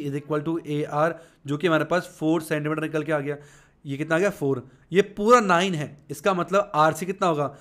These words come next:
हम बोलेंगे आरसी आ जाएगा nine minus four equal to five सेंटीमीटर, ठीक है। और अगर इसको मैं एक्चुअल पॉइंट मानूं, आरसी सीक्यू के बराबर है, आरसी is equal to सीक्यू,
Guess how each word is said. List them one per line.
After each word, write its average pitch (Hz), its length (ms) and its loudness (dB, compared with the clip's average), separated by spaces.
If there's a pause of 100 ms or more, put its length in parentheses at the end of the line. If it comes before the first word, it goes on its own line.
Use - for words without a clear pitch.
(180)
हम 156 120 -4
बोलेंगे 170 260 2 (120)
आरसी 147 420 0
आ 156 80 4
जाएगा 147 300 2
nine 151 460 -2
minus 147 300 -2
four 165 140 -4
equal 156 240 -4
to 190 120 0
five 214 240 2
सेंटीमीटर, 175 500 -4
ठीक 156 260 -12
है। 160 80 -20 (340)
और 190 200 8
अगर 202 180 6
इसको 208 160 0
मैं 214 100 4
एक्चुअल 208 220 0
पॉइंट 190 280 0
मानूं, 175 280 2 (360)
आरसी 185 460 6 (160)
सीक्यू 156 340 -8
के 143 80 -2
बराबर 151 340 2
है, 151 120 -6 (420)
आरसी 151 560 2
is 160 60 0
equal 165 280 -2
to 180 60 -2
सीक्यू, 165 520 -2